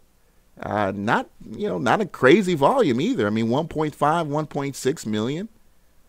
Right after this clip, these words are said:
Uh, O S T K. Yeah, being discussed on, uh, C N B C. I did see that,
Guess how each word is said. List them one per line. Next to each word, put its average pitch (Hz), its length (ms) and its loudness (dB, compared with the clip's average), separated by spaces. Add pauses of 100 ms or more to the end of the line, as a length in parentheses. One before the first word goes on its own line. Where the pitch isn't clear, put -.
(240)
Uh, 117 340 -2
O 131 160 4
S 160 180 4
T 147 200 -4
K. 165 400 -2 (1300)
Yeah, 139 220 -6
being 120 300 -2
discussed 127 560 -2
on, 117 400 -2
uh, 107 140 -2
C 143 260 -6
N 131 160 -4
B 120 140 -2
C. 180 200 -6
I 104 80 -2
did 147 200 -2
see 151 200 -4
that, 113 280 0